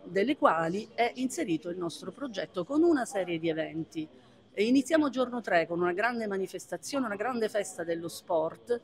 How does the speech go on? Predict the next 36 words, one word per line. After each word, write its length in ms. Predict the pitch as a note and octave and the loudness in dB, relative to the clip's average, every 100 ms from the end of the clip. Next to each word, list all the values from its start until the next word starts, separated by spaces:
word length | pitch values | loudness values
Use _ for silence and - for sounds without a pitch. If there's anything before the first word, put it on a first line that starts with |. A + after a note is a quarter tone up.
| - - - | -12 -20 -4
che 120 | E3+ | 2
vede 260 | F3+ G3+ | 4 4
protagonisti 800 | F#3+ F#3 G3 F3+ F#3+ G3+ F#3 F#3 | 0 -2 -2 0 0 0 -2 0
non 200 | E3+ F3+ | 2 2
solo 320 | E3+ D#4 F4 D4+ | 4 6 6 4
i 40 | |
nostri 340 | G#3 - F#3 | 0 -4 -4
partner, 640 | F3 F3+ E3+ - E3+ E3+ E3 | 2 4 4 2 0 0 -2
che 180 | - F#3+ | -4 -4
sono 300 | - A#3+ A#3 | 4 4 4
associazioni 640 | - G3 F#3+ - G#3+ G#3 | -2 -2 -2 0 0 0
sportive, 880 | - F#3 - - F#3 E3+ D#3+ D#3+ - - - - - | -6 -8 -8 -6 -2 0 0 -2 -18 -20 -20 -20 2
ma 260 | G#3 A3+ | 6 6
anche, 560 | B3 C#4+ C#4 D4 D4+ C#4+ - | 6 4 2 0 2 0 -4
eh, 380 | G3+ G3+ G3 G3 | 0 2 0 4
le 160 | A#3 | 6
associazioni 560 | C4 - B3+ C4 D4 C#4 | 6 2 -4 -4 0 -2
sportive 480 | - C#4 B3 D#4 B3+ | -2 -10 -4 0 0
di 100 | A#3 | -2
Siracusa, 680 | - G#3+ G3 F3+ E3 E3 E3+ | -2 -2 -2 -4 -4 -2 -2
quindi 260 | B3+ B3+ | -2 -2
ci 140 | - A#3+ | -4 -4
saranno 520 | A#3+ A3+ F#3+ F3+ E3+ | 0 0 0 -2 -2
tutta 280 | D#4+ - B3+ | -4 0 0
una 140 | A#3 | 0
serie 420 | - B3 A#3 G3+ | -2 0 2 0
di 120 | G#3 | 0
dimostrazioni 1000 | A3 A3 A3 - A3 G#3+ - G#3 F#3 F#3 | -4 -2 -4 -4 -6 -6 -2 0 2 -2
di 100 | G3 | -4
sport 640 | G#3+ - C4 B3+ B3+ - A#3+ | -10 2 4 4 0 -6 -6
di 120 | G#3+ | -2
vario 320 | G3+ F#3+ F3+ | 0 0 -4
genere 520 | E3 E3+ E3 E3 E3 - - - - _ - | -4 -2 -2 -4 -6 -16 -20 -20 -20 _ 4
e 120 | F#3+ | 6
in 200 | G3 G3 | 6 2
più 340 | C#4+ D#4+ F4 | 4 6 4